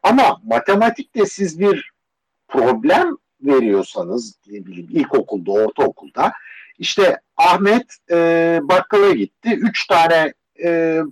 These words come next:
portakal, iki tane de elma aldı. İşte buna şu kadar para verdiğine göre elmanın her birine,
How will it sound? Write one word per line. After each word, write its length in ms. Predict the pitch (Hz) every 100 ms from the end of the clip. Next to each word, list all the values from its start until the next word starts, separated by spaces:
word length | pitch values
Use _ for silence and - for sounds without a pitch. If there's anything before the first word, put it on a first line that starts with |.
| -
portakal, 600 | 202 185 190 185 190 262
iki 220 | 202 233
tane 340 | - 170 170 165
de 60 |
elma 340 | 147 165 175 190
aldı. 520 | 196 131 180 220 285 - - - _
İşte 580 | 247 208 - 214 202 185
buna 240 | 202 220 214
şu 140 | 226
kadar 400 | 220 185 170 170
para 260 | 185 175 175
verdiğine 520 | 170 160 160 180 180
göre 200 | 160 139
elmanın 500 | 131 143 135 147 -
her 320 | 151 165 131
birine, 440 | 107 127 131 247